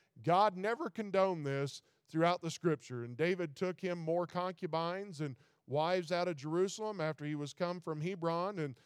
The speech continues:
there were yet sons and daughters born to David, and these be the names of those that were born unto him in Jerusalem, uh, Shemua and Shoab and Nathan and Solomon,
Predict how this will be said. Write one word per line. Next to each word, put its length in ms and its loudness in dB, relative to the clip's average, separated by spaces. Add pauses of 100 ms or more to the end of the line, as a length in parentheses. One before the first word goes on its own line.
(260)
there 180 6
were 160 6
yet 260 0
sons 460 0
and 140 -2
daughters 420 2
born 360 0
to 60 -4
David, 520 0
and 180 -2 (300)
these 260 2
be 160 -2
the 100 -2
names 440 -2
of 160 -6
those 400 2
that 160 0
were 100 -4
born 340 2
unto 220 -2
him 240 -2
in 100 -6
Jerusalem, 720 0 (380)
uh, 140 0
Shemua 760 6
and 140 -4
Shoab 640 4
and 160 -6
Nathan 520 -2
and 180 -6
Solomon, 640 2